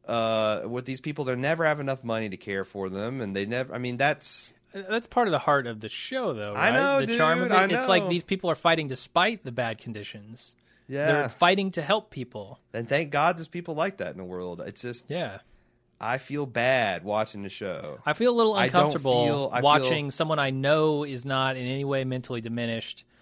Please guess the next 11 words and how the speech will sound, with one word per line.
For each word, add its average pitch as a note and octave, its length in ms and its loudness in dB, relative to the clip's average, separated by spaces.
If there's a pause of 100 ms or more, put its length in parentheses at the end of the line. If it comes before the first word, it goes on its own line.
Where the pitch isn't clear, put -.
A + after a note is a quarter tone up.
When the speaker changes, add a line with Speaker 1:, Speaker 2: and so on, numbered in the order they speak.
(680)
Speaker 2:
portray D#3+ 460 2
someone D#3+ 300 -2
who D3 160 -2
is. E3+ 500 0 (240)
Uh, C#3+ 300 2
and D#3+ 100 -2
I D3+ 120 0
think - 280 -8
he's C#4 280 -2
doing A#3+ 360 -4
it A3 160 -4